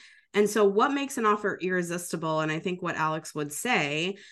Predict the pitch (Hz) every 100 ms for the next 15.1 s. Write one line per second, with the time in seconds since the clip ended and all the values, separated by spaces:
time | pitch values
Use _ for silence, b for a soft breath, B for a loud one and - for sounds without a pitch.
0 | B B _ 202 196 185 180 175 202 202
1 | 190 196 202 202 - 202 175 165 160 160
2 | - 165 160 165 160 185 180 156 151 156
3 | - - - 165 156 156 175 180 185 180
4 | 175 165 160 - 147 - - 151 151 -
5 | 196 196 196 165 180 175 170 170 160 -
6 | - 190 185 180 180 165 160 156 147 151
7 | - 73 - B B B B B 185 208
8 | - 247 294 311 240 208 190 180 170 -
9 | 196 185 170 170 165 160 180 160 - 143
10 | 156 - 233 262 277 - 190 185 185 180
11 | - 247 240 214 - 254 254 170 156 156
12 | - 190 175 175 165 165 170 160 156 151
13 | 151 151 156 - 139 135 - - 160 151
14 | - - _ - 165 151 151 - 190 175